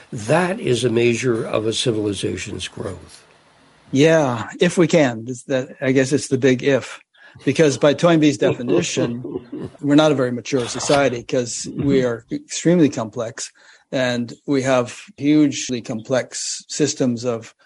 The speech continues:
Speaker 2: supply, you know, just-in-time supply chains and all
Speaker 1: Right.
Speaker 2: that stuff. Baby formula has been big in the news recently because
Speaker 1: That's right.
Speaker 2: a factory had to be shut down in Michigan because it wasn't up to code or something. And all of a sudden there's this big shortage of baby formula and they're trying to fly it in from Zurich. And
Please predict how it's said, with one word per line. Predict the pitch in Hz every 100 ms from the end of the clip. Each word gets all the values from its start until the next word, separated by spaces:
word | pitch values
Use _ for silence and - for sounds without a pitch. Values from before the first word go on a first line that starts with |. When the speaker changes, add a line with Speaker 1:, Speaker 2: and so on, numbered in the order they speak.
| -
Speaker 2:
supply, | - 127 143 127
you | 120 139
know, | 135
just-in-time | 120 131 127 143 123 135 123 123
supply | 127 - 127 120
chains | 120 127 127 123
and | 127
all | 123
Speaker 1:
Right. | 101
Speaker 2:
that | -
stuff. | 127 - _ _ _ _ - 120
Baby | 143 165 147
formula | 127 123 110 107 107
has | 113 110
been | 123 117
big | 117 120
in | 120 120
the |
news | 117 117 117 -
recently | 127 113 127 127 120
because | 117 117 139 120 120
Speaker 1:
That's | 98
right. | 95 - _ -
Speaker 2:
a | 123
factory | 160 139 135 139
had | 127 127
to | 123
be | 127
shut | 120 147 - 139
down | 127 123 123 123
in | 120 117 120
Michigan | 127 123 127 127 123 123
because | 120 120
it | 120
wasn't | 127 120 120
up | 120
to | -
code | 117 135 127 123
or | 117
something. | 131 117 120
And | 123
all | 123
of | 131
a |
sudden | 139 123
there's | 120 120
this | 113
big | - 135
shortage | 127 135 127 120
of | 107
baby | 123 127 127
formula | - 127 123 123 123
and | 117
they're | 104
trying | 147 127
to |
fly | 117 135 127 131
it | 131
in | 127
from | 127 117
Zurich. | 113 139 131 127 127 -
And | 120